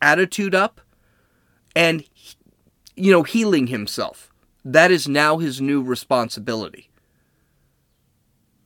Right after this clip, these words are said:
I hope you see the difference between the two. It's important. Responsibility can be created by circumstance or fault, but not both at the same t-,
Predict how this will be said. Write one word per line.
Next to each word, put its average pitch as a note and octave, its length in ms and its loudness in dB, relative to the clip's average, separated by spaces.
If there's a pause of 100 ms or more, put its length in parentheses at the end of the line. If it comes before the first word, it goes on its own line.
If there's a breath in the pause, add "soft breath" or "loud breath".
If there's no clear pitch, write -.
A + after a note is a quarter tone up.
(520)
I C#3 100 -2
hope E4 180 4
you A#3 60 2
see A#3+ 180 -2
the D3+ 100 2
difference D3+ 460 -2
between - 400 -12
the - 80 -20
two. - 180 -20 (140)
It's F3 180 -2
important. A3+ 640 -2 (800 soft breath)
Responsibility A3+ 960 0
can F3+ 240 -6
be C3+ 140 -4
created C#3 420 -2
by A2+ 160 -2
circumstance G3 960 -4 (160)
or C#3 140 0
fault, - 460 -8 (1000)
but F#3 260 6
not F3 300 6
both C3+ 240 4
at A2 120 -4
the - 60 -14
same F#2 380 -8
t-, - 80 -20